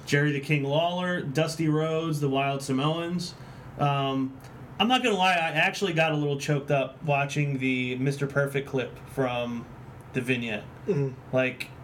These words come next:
Speaker 1: seeing Curtis out there,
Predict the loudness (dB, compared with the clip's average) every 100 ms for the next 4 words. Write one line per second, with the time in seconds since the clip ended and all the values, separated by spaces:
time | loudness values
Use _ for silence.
0 | -16 -16 -18 -16 -6 -2 0 2 4 4
1 | 2 -2 -6 -14 -18 -18 -18 -18 -18 -18
2 | -8 2 4 4 2 2 0 0 0 0
3 | -2